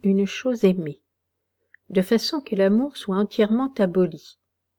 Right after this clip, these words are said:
il aura pour elle, à cause égale, plus de haine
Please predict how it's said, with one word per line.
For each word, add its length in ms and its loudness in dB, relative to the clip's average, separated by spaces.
il 160 4
aura 300 0
pour 320 -2
elle, 300 -2
à 80 2
cause 500 0
égale, 520 0
plus 300 0
de 120 0
haine 480 2